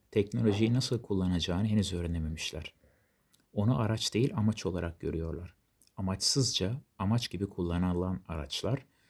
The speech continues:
zamanın en büyük katilleridir Mavi. İşin daha da kötüsü, yinelenen bu davranışların süreklilik kazanması.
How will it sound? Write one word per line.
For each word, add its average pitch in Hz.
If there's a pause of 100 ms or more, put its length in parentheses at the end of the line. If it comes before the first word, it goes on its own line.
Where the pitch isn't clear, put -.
(100)
zamanın 107
en 120
büyük 101
katilleridir 82
Mavi. 80 (840)
İşin 120
daha 101
da 92
kötüsü, - (460)
yinelenen 101
bu 127
davranışların 92
süreklilik 87
kazanması. 80